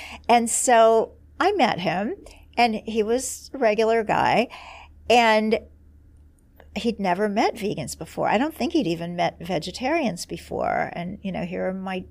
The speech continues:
daughter and I, and we're vegan, and we've got all these animals. And he's like, "Okay." But after two weeks, he went vegetarian because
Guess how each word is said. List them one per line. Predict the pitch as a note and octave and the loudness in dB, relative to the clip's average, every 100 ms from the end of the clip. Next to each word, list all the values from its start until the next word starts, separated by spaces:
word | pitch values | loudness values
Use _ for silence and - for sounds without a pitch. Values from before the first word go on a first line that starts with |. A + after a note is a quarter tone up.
| - | -14
daughter | - D3 C#3 E3 | -8 -6 -4 -2
and | F#3+ E3+ | -2 -2
I, | D3+ E3 | -2 -4
and | F3 | -4
we're | F#3+ | -8
vegan, | F3+ C3+ D3 D#3 | -6 -8 -6 -6
and | E3+ | -6
we've | F3+ | -6
got | E3+ | -4
all | F3 F3 | -4 -4
these | F3+ | -6
animals. | - D3 C#3+ D#3+ G3 - - - - - | -8 -8 -6 -4 -6 -10 -20 -20 -20 -16
And | F3+ | -10
he's | F#3 F3+ | -10 -8
like, | F3 D#3+ - | -6 -6 -6
"Okay." | - D#3 F3 G3 G3+ D3+ C#3+ B2 F3 A3+ - - - - - _ - | -4 -4 -2 -2 -4 -4 -2 0 -2 -4 -8 -20 -20 -20 -20 _ -2
But | A3 G#3+ | 2 2
after | - F3+ - A3+ | 2 -2 -2 -8
two | G#3+ - C4+ C4 | -6 -4 -4 -2
weeks, | A3+ G#3+ G3+ - - - | 2 2 0 -4 -10 -6
he | G#3+ | -4
went | G3+ - | -4 -2
vegetarian | F#3 F3 F3+ F#3 E3 - - - - - - - | -4 -4 -8 -6 -6 -8 -10 -14 -20 -20 -20 -8
because | G#3 G#3 A3 G3+ G3 G3 | -4 -4 -2 -2 -2 -6